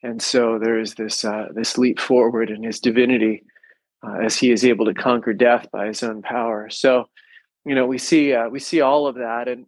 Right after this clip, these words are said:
and that's why it's all there, but, uh, it's, it's sort of not spelled out in philosophical terms, you know, or even to talk about the mental anguish.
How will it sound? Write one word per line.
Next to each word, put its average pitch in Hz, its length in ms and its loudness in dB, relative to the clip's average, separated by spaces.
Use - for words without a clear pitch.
and 156 200 -6
that's 170 280 -2
why 147 220 2
it's 135 220 -4
all 175 260 2
there, 135 560 0
but, 147 360 2
uh, 139 60 0
it's, 139 480 -2
it's - 180 -8
sort 170 140 2
of 143 80 2
not 156 260 2
spelled 151 520 2
out 147 260 2
in 127 140 -8
philosophical 135 840 -4
terms, 127 480 -8
you 131 80 -4
know, 127 100 0
or 127 100 4
even 143 220 4
to 131 120 -2
talk 156 300 2
about 131 180 2
the 120 80 -8
mental 135 400 2
anguish. 123 560 0